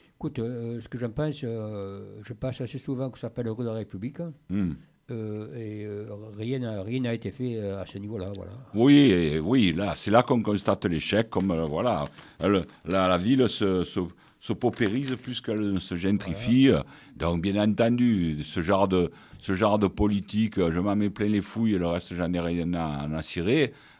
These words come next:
Speaker 2: eh ben, ça mène à des résultats comme ça. Mais quant à l'incompétence, oui, je suis sûr qu'il y a une part d'incompétence de certains, mais bon, on va dire qu'il y a beaucoup à dire là-dessus. Euh,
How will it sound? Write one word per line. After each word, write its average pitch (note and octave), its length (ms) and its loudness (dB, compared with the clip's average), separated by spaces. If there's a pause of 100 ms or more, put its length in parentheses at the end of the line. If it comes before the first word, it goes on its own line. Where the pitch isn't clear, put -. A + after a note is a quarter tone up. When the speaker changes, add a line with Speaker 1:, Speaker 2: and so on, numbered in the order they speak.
Speaker 2:
eh - 20 -14
ben, D2+ 300 -4
ça - 180 -10
mène F#2 240 0
à D#2 220 -2
des D#2 140 -6
résultats D2+ 420 -6
comme G#2+ 240 -4
ça. A#2 300 -4 (320)
Mais G2 300 2
quant G2 200 2
à G2 140 2
l'incompétence, G#2 800 2
oui, A2 440 4
je F2+ 100 -4
suis - 200 -14
sûr G#2 260 -4
qu'il G2 100 -2
y - 20 2
a F#2 40 2
une G2 120 2
part F2+ 200 -2
d'incompétence F#2 760 -2
de F#2+ 140 -6
certains, G2+ 560 -6
mais E2 220 -4 (120)
bon, C#2 220 -8 (1000)
on C2 100 -2
va D2+ 160 0
dire D#2 260 0
qu'il D#2+ 160 -2
y D#2 40 0
a D#2+ 60 0
beaucoup F#2+ 300 0
à F#2+ 40 6
dire G2 220 4
là-dessus. F2+ 420 0 (460)
Euh, A2 340 8